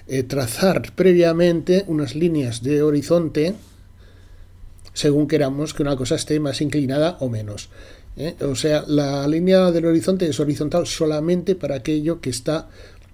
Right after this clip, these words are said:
en, en una posición horizontal. En el momento en que cambia,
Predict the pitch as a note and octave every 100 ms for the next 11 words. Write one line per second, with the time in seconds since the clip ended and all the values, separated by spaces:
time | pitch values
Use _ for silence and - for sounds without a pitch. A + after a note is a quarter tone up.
0 | - - - D3+ D3+ C#3+ C3 A#2 A2 -
1 | - - - - C#3 D3 C#3+ D#3 D#3 D3+
2 | D#3 D#3 E3 F3 - - - - - D#3+
3 | D3+ B2+ A2 A2 A2+ A2+ B2+ C#3+ D#3+ F3
4 | E3+ D3 - E3+ - C3+ F#2+ A2+ - -
5 | E3+ E3+ E3 E3+ G3+